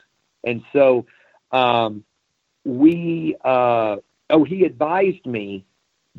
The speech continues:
"Don't change your lifestyle for one year after you've inherited this money. Don't make any major purchases. Don't go buy that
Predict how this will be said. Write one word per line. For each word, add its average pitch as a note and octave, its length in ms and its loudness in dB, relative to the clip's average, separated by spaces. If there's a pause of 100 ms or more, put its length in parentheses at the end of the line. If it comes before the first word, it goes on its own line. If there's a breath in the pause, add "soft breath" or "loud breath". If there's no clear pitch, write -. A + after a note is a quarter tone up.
(100)
"Don't D3 440 2
change C3 560 -2
your B2 120 4
lifestyle A2 880 -2
for G2+ 120 2
one G#2 360 -4
year F2+ 260 -8
after G2 240 -4
you've G2 120 2
inherited F#2+ 400 0
this - 140 -18
money. - 280 -8 (540)
Don't C3+ 360 6 (380)
make B2 260 4
any A#2+ 160 4
major D3 320 6
purchases. C#3+ 720 -4
Don't C3 220 -2
go C3+ 180 4
buy C#3+ 240 0
that C3+ 240 0